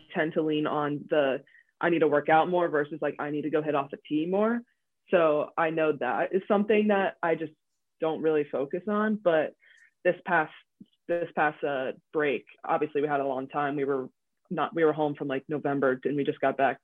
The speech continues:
yesterday. So being able to spend that time, I swi-, made a switch and did the other way around, even if it was, like, watching film on myself. Uh,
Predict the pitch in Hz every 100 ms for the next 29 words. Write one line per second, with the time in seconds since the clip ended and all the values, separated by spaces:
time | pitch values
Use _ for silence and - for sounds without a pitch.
0 | - 139 - 123 - 139 - - - -
1 | _ - 190 165 151 143 147 175 165 156
2 | 156 151 175 151 143 135 - _ _ _
3 | 165 151 135 - - 175 180 151 143 -
4 | 156 156 - 170 147 143 143 156 190 -
5 | - - 151 143 - - 156 147 143 143
6 | 143 135 143 180 214 208 - - - _
7 | - 160 156 156 156 147 147 139 151 139
8 | - 135 - 147 147 160 165 - 175 180
9 | 180 185 202 196 208 - _ - 160 160
10 | 151